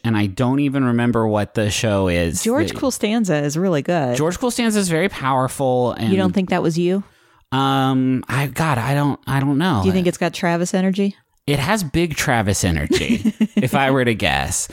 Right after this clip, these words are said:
Speaker 1: Uh, here is a message for Josh, and it's from Lauren, who says, "I found out I got a Jumbotron today while we were buying corn dogs and forties of High Life in Shoppers, and I got so excited that I spilled the beans.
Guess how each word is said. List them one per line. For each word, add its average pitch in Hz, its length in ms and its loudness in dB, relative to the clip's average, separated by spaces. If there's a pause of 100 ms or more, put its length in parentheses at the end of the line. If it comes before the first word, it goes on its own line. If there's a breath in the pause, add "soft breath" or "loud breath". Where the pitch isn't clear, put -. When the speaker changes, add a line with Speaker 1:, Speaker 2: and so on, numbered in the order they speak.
(320 loud breath)
Speaker 1:
Uh, 113 220 2
here 170 260 0
is 160 100 2
a 147 60 0
message 127 360 0
for 135 280 0
Josh, 110 460 0
and 104 100 2
it's - 140 -2
from 113 340 0
Lauren, 104 680 0
who 107 220 -2
says, 92 300 0 (100)
"I 127 100 0
found 139 300 0
out 120 240 0
I 104 80 0
got 101 160 0
a 98 60 0
Jumbotron 117 580 0
today 95 240 0
while 98 160 2
we 98 120 0
were 101 100 2
buying 110 340 0
corn 165 320 0
dogs 92 400 0 (440 loud breath)
and 113 440 0
forties 156 540 0
of 117 180 0
High 165 220 -2
Life 113 420 0
in 113 220 0
Shoppers, 110 640 0
and 104 200 0
I 104 80 2
got 104 220 0
so 160 140 0
excited 110 380 0
that 107 100 2
I 104 80 2
spilled 95 340 0
the 117 60 0
beans. 123 560 -2